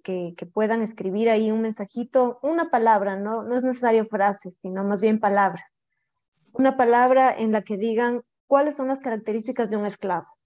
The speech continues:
Recordemos, eh, hace cientos de años, u-, cómo, cómo eran los esclavos. Traigamos a nuestra mente, eh, eh, la imagen de un esclavo.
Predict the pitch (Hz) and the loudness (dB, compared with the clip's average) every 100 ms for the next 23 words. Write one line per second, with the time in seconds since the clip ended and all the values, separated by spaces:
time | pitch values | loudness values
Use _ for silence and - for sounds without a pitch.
0 | _ _ _ _ _ 220 214 233 226 277 | _ _ _ _ _ -4 0 2 4 4
1 | 285 285 - - 214 208 202 202 - - | 4 2 -2 -8 -2 0 0 -2 -4 -4
2 | 208 180 214 190 196 185 - _ - 226 | -6 -4 -4 -2 -4 -6 -10 _ -6 -2
3 | 240 247 233 233 247 247 247 - 208 196 | 0 0 2 2 0 -2 -6 -10 -4 -4
4 | - - 226 233 233 233 247 247 247 247 | -6 -2 2 4 2 2 2 4 4 4
5 | 226 226 233 208 185 - 208 190 196 208 | 4 4 2 0 -4 -6 -4 -4 -4 -4
6 | 208 247 233 202 185 - 196 202 214 226 | -2 -2 -2 -4 -6 -8 -4 -4 -2 -2
7 | 220 - - _ - 208 196 190 185 - | -4 -8 -20 _ -6 0 2 2 0 -2
8 | - 196 180 180 180 214 214 220 240 220 | -4 -4 -4 -4 0 2 2 2 0 0
9 | 208 196 - 202 208 | 0 -2 -4 -2 -2